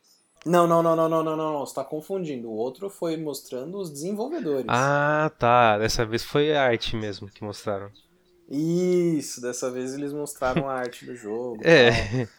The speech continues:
Speaker 1: Nada, nada que seja importante.
Speaker 2: É, né? Sei lá, né? Tá aí.
Speaker 1: Foi, cara, eu, esse,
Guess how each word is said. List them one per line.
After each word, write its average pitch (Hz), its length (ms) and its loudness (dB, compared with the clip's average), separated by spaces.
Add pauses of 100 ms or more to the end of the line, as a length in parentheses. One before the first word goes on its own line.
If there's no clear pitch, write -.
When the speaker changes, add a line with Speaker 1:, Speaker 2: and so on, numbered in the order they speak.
(260)
Speaker 1:
Nada, 139 640 -4 (880)
nada 143 280 -4
que 143 220 -10
seja 120 560 -6 (160)
importante. 110 720 -12 (180)
Speaker 2:
É, 135 400 4
né? 147 320 -6 (180)
Sei 160 240 -6
lá, 107 180 -2
né? 113 240 -6 (100)
Tá 156 140 0
aí. 139 80 2
Speaker 1:
Foi, 156 240 0 (380)
cara, 202 320 4
eu, 185 840 4
esse, 180 280 -2